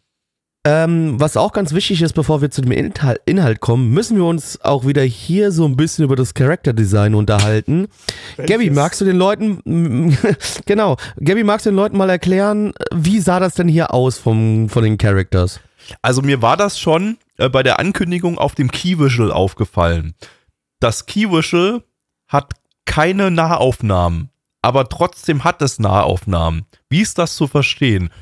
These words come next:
Speaker 3: Wenn ihr jetzt, äh, so Charaktere im Hintergrund habt, dann sind die ja meistens sehr low-detail gezeichnet und haben so ein, äh, haben so super simple Gesichtszüge und so weiter, damit das halt einfach, äh, ne, weil, äh, hast halt auch nur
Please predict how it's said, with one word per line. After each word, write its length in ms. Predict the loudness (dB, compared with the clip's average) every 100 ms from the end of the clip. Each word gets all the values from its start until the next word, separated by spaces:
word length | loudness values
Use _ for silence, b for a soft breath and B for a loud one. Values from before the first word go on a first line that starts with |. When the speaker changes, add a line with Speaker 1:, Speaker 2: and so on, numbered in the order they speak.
| b
Speaker 3:
Wenn 140 | -2 0
ihr 80 | 2
jetzt, 240 | 0 -2
äh, 80 | -2
so 140 | 0
Charaktere 560 | 2 2 0 0 0 2
im 100 | 2
Hintergrund 500 | 0 -2 -2 -2 0
habt, 200 | 0 0
dann 140 | 0 0
sind 120 | -2
die 60 | 0
ja 140 | 0
meistens 500 | 2 0 -2 -4 -2
sehr 220 | 0 2 2
low-detail 640 | 2 2 0 0 0 0
gezeichnet 640 | -2 -2 -2 -2 -2 -4
und 140 | -2 0
haben 200 | -2 -2
so 160 | -2
ein, 200 | -2 -4 -6 B B B
äh, 500 | 0 2 2 2 -2
haben 220 | 0 0 2
so 160 | 0
super 380 | 0 0 2 2
simple 640 | 2 -2 0 2 2 0 -2 _ _
Gesichtszüge 760 | -2 0 -2 -4 -8 -2 0
und 160 | 0 -2
so 120 | -2
weiter, 260 | 0 -2 -2
damit 260 | -4 -4
das 160 | -4 -2
halt 200 | -4 -2
einfach, 300 | -2 -4 -4
äh, 260 | -4 -4 -4
ne, 200 | -2 0
weil, 200 | 0 -2 -6 b b b b _ _
äh, 60 | -20 -20 -20 -20 -20 _ _
hast 300 | -2 0 2
halt 180 | 2 2
auch 180 | 2 2
nur 240 | 2 2